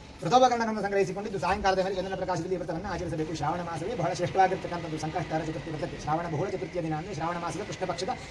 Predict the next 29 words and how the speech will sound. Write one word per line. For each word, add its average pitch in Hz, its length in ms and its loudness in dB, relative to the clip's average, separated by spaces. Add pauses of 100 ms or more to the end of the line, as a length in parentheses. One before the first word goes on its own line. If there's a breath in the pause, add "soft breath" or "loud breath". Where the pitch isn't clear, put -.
ಚತುರ್ಥಿಯ 208 340 0
ದಿನ 208 140 -4
ಈ 254 140 -4 (180)
ವ್ರತವನ್ನು 208 300 -2
ಪ್ರಾರಂಭ 196 280 2
ಮಾಡಿದ್ದಾದರೆ 180 460 -2
ಸಂಪೂರ್ಣ 190 300 -2
ಫಲ 196 180 4
ಎನ್ನುವಂಥದ್ದು 165 520 -4
ಸ್ಕಾಂದ 185 260 0
ಪುರಾಣಿಕರು 170 340 -2
ಹೇಳಿರ್ತಕ್ಕಂಥದ್ದು. 165 920 0
ಪೂಜಾ 240 200 8
ಯೋಗ್ಯವಾದಂಥ 220 480 4
ಸ್ಥಳವನ್ನು 202 400 -2
ಗೋಮಯದಿಂದ 208 460 4
ಸಾರಿಸಿ 175 300 0
ರಂಗವಲ್ಲಿಗಳಿಂದ 226 800 0
ಅಲಂಕರಿಸಿದ 190 360 0
ಮೇಲೆ 185 180 0
ಪೀಠವನ್ನು 196 380 2
ಹಾಕಿ 165 220 -2
ಅದರಲ್ಲಿ 202 420 -2
ಅಷ್ಟದಳದ 202 320 -2
ಪದ್ಮವನ್ನು 185 360 0
ಬರೆದು 214 200 2
ಗಂಧ 185 300 -2
ಪುಷ್ಪಾಕ್ಷತೆಗಳಿಂದ 208 640 0
ಪೂಜಿಸಿ - 680 -2